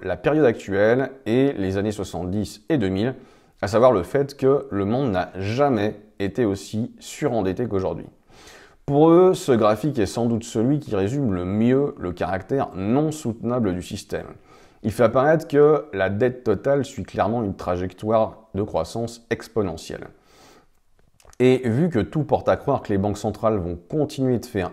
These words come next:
exploser leur bilan pour faire perdurer les déficits budgétaires et le surendettement massif des autres agents économiques,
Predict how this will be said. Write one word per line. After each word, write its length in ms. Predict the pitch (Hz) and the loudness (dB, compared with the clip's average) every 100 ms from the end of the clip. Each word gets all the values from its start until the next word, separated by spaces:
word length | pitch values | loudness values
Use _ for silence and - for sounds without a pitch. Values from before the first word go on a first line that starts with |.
| - | -6
exploser 500 | 120 - 117 104 104 | -6 -6 -2 2 2
leur 180 | 92 85 | 0 -2
bilan 340 | 101 107 104 - - _ | -2 -2 -6 -10 -20 _
pour 140 | - 104 | -10 -6
faire 180 | - | -6
perdurer 640 | - - 139 110 117 113 110 | -6 0 0 2 0 2 2
les 80 | |
déficits 480 | 98 98 107 - 104 | 0 -2 -4 -6 -6
budgétaires 720 | 95 95 101 90 101 101 87 - _ | -4 0 -2 -2 -2 -2 -4 -10 _
et 120 | 131 131 | 2 2
le 100 | 107 | 2
surendettement 580 | - 98 95 92 85 | -2 -4 -2 -4 -4
massif 440 | 92 87 85 101 85 | -4 -4 -6 -8 -6
des 260 | 87 85 | -6 -2
autres 320 | 120 127 110 95 | 0 0 -2 -2
agents 240 | 92 92 | -2 -4
économiques, 680 | 87 - 92 95 117 135 - | -8 -10 -8 -2 0 -2 -8